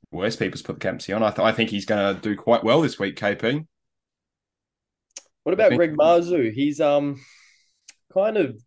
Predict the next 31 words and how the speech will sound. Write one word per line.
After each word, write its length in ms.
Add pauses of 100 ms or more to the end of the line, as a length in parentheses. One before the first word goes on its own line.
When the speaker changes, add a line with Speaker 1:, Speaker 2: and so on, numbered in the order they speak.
(120)
Speaker 2:
dropped 300
down 240
a 40
little 180
bit. 140
He's 160
been 220
scoring 380
really 260
well 280
until 600
recent 420
times, 360
fifty-four 680
down 260
to 60
forty-two, 720 (420)
last 280
week 220
down 220
to 80 (120)
thirty. 460 (260)
Against 300
the 60
Bulldogs, 440
do 100
you 80
think 260
that 120
he 180
can, 480